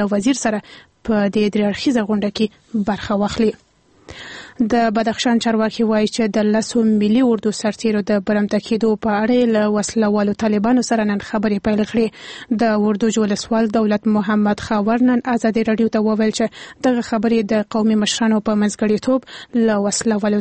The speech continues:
طالبانو سره پیل شوې دي. د ملي اردو دغه لس سرتیري د جګړې پر مهال په وردوج ولسوالۍ کې د وسلوالو طالبانو لخوا برمته شوي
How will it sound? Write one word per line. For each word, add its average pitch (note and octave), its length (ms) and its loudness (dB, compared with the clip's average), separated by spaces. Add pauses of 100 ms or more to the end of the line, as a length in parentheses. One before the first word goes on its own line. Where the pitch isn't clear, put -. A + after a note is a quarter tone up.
طالبانو G#3+ 420 0
سره G#3+ 220 -2
پیل G#3+ 200 -2
شوې G#3 260 0
دي. G#3+ 80 2 (580)
د A3+ 220 2
ملي A3 240 2
اردو A3 260 0
دغه G#3+ 240 0
لس G#3 220 -4
سرتیري A#3+ 360 0
د A3+ 280 2
جګړې A3 340 0
پر G#3+ 160 2
مهال A3+ 320 0
په A3+ 160 0
وردوج B3 320 0
ولسوالۍ G#3 520 0
کې B3 220 0
د G#3 140 2
وسلوالو G3+ 580 0
طالبانو G#3+ 380 2
لخوا G#3+ 200 -4 (440)
برمته G#3 400 -2
شوي G#3 200 0